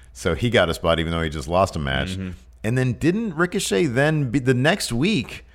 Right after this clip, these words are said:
Speaker 2: He beat Bobby Roode.
Speaker 1: he beat Bob Roode.
Speaker 2: Yeah.
Speaker 1: Um, and then he landed and he was like,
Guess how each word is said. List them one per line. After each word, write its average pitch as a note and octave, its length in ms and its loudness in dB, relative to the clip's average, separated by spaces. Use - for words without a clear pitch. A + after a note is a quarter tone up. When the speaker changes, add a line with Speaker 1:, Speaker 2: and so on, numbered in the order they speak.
Speaker 2:
He C3 100 0
beat B2 220 0
Bobby E2+ 240 -2
Roode. E2 180 -6
Speaker 1:
he A2+ 140 0
beat G2 500 -2
Bob D2 240 2
Roode. A1+ 240 -10
Speaker 2:
Yeah. E2 240 -6
Speaker 1:
Um, E2 340 2
and G2 180 0
then G2+ 180 2
he F#2 160 -2
landed E2 340 -2
and D#2 100 -4
he D#2 80 -4
was D2+ 120 -6
like, D2+ 160 -2